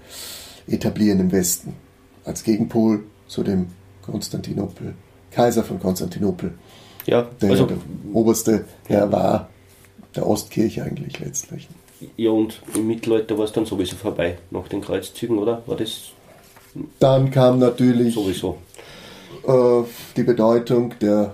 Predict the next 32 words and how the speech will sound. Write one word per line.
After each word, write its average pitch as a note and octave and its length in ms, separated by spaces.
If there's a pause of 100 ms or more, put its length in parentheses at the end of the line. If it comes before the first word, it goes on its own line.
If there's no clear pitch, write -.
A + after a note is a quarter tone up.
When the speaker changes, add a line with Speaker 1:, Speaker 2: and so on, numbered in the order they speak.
(120)
Speaker 1:
Ostkirche A2 840 (260)
schwand - 400
natürlich. - 500
Speaker 2:
Mhm. A#2 100 (380)
Speaker 1:
Der - 60
Patriarch G#2 600
von C#3 200
Konstantinopel C3+ 840
ist - 140
aber A2 200
nach G2 320
wie A#2 60
vor B2 420 (600)
eigentlich A#2 380
das A#2 220
oberste A2 540
Haupt - 600
aller G2+ 360
orthodoxen G2+ 600
Kirchen, - 500
obwohl G#2+ 340
er G2+ 260 (300)
eigentlich - 320
keinerlei F#2+ 440
Macht G2 320
hat, A2 180
aber G#2+ 180
man, G#2+ 260 (1500)
man G2+ 120
hat G2+ 100
vielleicht G2+ 340
dreitausend G2+ 680